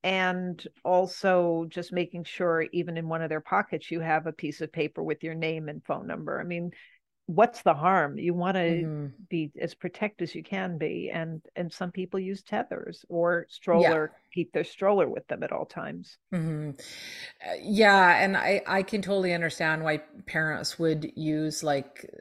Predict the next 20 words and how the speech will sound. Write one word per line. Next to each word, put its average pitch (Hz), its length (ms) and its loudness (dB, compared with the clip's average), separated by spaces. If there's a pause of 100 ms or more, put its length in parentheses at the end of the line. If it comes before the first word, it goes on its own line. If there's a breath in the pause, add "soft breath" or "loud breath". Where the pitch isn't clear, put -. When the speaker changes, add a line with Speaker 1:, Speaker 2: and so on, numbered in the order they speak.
(100)
Speaker 2:
like, 156 300 -8
the 165 100 0
tether 147 380 2
or 139 140 4
a 143 60 2
harness, 143 580 -2
you 208 80 0
know, 185 100 2
'cause 185 200 -8
they 214 100 2
can 208 140 0
still 220 260 0
roam, 156 420 2
but 147 180 -4
they're 160 120 0
still, 156 640 -2
you 165 120 -4
know, 143 220 -4 (180)
they 156 80 -2
can't 156 320 0